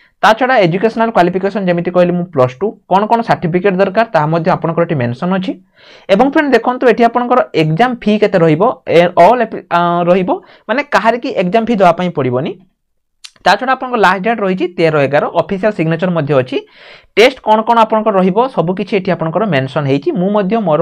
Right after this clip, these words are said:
ୱେବସାଇଟ୍ରେ ମେନସନ୍ କରିଦେଇଛି। ଫ୍ରେଣ୍ଡ, ଦେଖନ୍ତୁ, ବହୁତ ପରିଶ୍ରମ କରିକି ମୁଁ ଆପଣଙ୍କୁ ଏଗୁଡ଼ିକ ସବୁ ଲେଖିଛି। ଆପଣଙ୍କର କ'ଣ କ'ଣ ରହିବ, ଇଂଲିଶରେ କ'ଣ ରହିବ, ଓଡ଼ିଆରେ କ'ଣ କ'ଣ ରହିବ, ଜେନେରାଲ ଷ୍ଟଡିରେ କ'ଣ କ'ଣ ରହିବ, ସବୁ କିଛି ମୁଁ ଆପଣଙ୍କ ପାଇଁ ବହୁତ ପରିଶ୍ରମ କରିକି ଲେଖିଛି। ତେଣୁ ଫ୍ରେଣ୍ଡ, ନିଶ୍ଚୟ ରୂପରେ ଗୋଟେ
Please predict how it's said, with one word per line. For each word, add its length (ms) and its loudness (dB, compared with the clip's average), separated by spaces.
ୱେବସାଇଟ୍ରେ 440 2
ମେନସନ୍ 400 -2
କରିଦେଇଛି। 460 0
ଫ୍ରେଣ୍ଡ, 240 -2
ଦେଖନ୍ତୁ, 300 0
ବହୁତ 260 0
ପରିଶ୍ରମ 360 2
କରିକି 260 0
ମୁଁ 140 0
ଆପଣଙ୍କୁ 360 0
ଏଗୁଡ଼ିକ 300 2
ସବୁ 120 0
ଲେଖିଛି। 420 0
ଆପଣଙ୍କର 280 2
କ'ଣ 180 4
କ'ଣ 140 2
ରହିବ, 200 4
ଇଂଲିଶରେ 400 2
କ'ଣ 200 2
ରହିବ, 220 4
ଓଡ଼ିଆରେ 280 2
କ'ଣ 200 0
କ'ଣ 180 0
ରହିବ, 240 4
ଜେନେରାଲ 360 2
ଷ୍ଟଡିରେ 420 0
କ'ଣ 200 -4
କ'ଣ 240 -2
ରହିବ, 240 0
ସବୁ 260 0
କିଛି 220 -6
ମୁଁ 100 0
ଆପଣଙ୍କ 280 -4
ପାଇଁ 120 -4
ବହୁତ 200 -2
ପରିଶ୍ରମ 380 -4
କରିକି 200 -4
ଲେଖିଛି। 380 -4
ତେଣୁ 180 -6
ଫ୍ରେଣ୍ଡ, 220 -8
ନିଶ୍ଚୟ 360 -6
ରୂପରେ 260 -2
ଗୋଟେ 220 -4